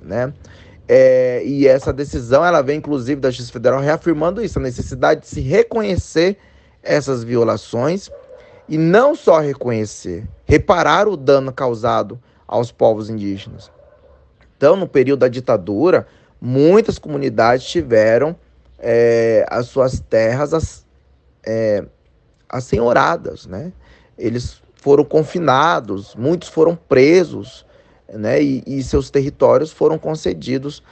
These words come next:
à implantação do projeto agropecuário. Essa é uma realidade. Inclusive, no dia que eu sustentei na tribuna do Supremo Tribunal Federal, é, um dos aspectos que eu levei aos ministros foi isso: que adotar o marco temporal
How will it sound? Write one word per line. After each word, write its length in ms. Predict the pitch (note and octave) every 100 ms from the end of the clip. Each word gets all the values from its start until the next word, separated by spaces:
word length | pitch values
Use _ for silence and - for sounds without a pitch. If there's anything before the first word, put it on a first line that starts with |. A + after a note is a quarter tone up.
| _ -
à 100 | C3+
implantação 760 | C3 C#3 C#3+ C#3 - A2+ B2 - _ _
do 140 | - B2
projeto 800 | D#3 C3+ A2+ A2 A2+ - C3 A#2
agropecuário. 920 | A2 A#2+ - C3+ - F3+ C3+ F#2+ D2 - _ - - - -
Essa 300 | A#2+ B2 D#3+
é 20 |
uma 100 | F3
realidade. 760 | F#3+ G#3+ D#4+ D4+ C3+ A2 G2 B2+
Inclusive, 720 | B2 C3 A2 E3 F#3+ D#3 C3 - _ _
no 140 | C3 B2
dia 260 | A2+ D#3
que 80 | D3
eu 60 | C3
sustentei 680 | C3 A#2+ C3+ B2+ - B2
na 140 | A#2 A#2+
tribuna 400 | - A2+ A2 A2+
do 60 |
Supremo 360 | G#2 - - A#2+
Tribunal 440 | A#2+ A2+ A2+ A2
Federal, 580 | A2 A#2+ B2 B2+ D3 G#3 _ - - _ _ _ -
é, 340 | G#2+ G#2+ F#2
um 120 | B2 C#3
dos 160 | B2+
aspectos 600 | B2 - - D#3+ D#3+ -
que 100 | -
eu 40 | C3
levei 440 | A#2+ G#2 A2+ G#2
aos 240 | - A#2 B2
ministros 560 | B2 A#2 D3 - D3+
foi 220 | - F#3+
isso: 420 | E4+ C3 A2+ - A#2+ _ _ _
que 100 | -
adotar 920 | C#3+ C3 C3+ C3 D3 C3 D3+ G#3 A#3+
o 60 | A3+
marco 320 | E3 B2 A#2
temporal 800 | - A#2 A#2 A2+ G#2+ A#2 C3+ G3+